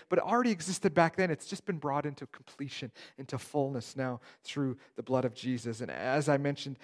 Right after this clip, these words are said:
last week, is Peter calls us a royal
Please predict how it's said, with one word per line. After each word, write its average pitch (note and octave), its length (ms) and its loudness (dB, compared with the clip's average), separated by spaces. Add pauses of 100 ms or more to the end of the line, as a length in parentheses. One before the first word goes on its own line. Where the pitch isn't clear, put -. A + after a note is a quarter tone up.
(180)
last C3+ 440 2
week, B2 140 -2 (240)
is C3+ 300 2 (220)
Peter E3 440 2
calls C3+ 380 2
us A#2 200 -6 (220)
a D3 100 6
royal C3 760 2